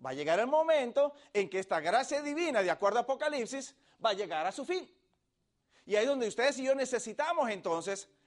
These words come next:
evitar llegar a ese momento y que la gracia se nos cierre y nos encuentre fuera, en lugar de encontrarnos adentro. Ahora bien,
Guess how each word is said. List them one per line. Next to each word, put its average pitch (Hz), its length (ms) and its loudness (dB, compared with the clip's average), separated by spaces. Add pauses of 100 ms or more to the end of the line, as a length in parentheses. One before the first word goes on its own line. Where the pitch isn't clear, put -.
(120)
evitar 233 720 -4 (360)
llegar 208 380 4
a 311 60 4
ese 302 160 0
momento 311 640 0 (160)
y 202 100 -8
que 180 140 -4
la 156 100 -2
gracia 190 540 -2
se 170 160 -8
nos 156 160 -4
cierre 320 420 0 (160)
y 190 100 -4
nos 170 180 -6
encuentre 240 540 -4 (220)
fuera, 147 300 -8 (720)
en 160 120 -8
lugar 143 220 -6
de 165 80 -12
encontrarnos 160 600 -8 (220)
adentro. 120 420 -14 (1500)
Ahora 147 360 -2
bien, 139 200 -10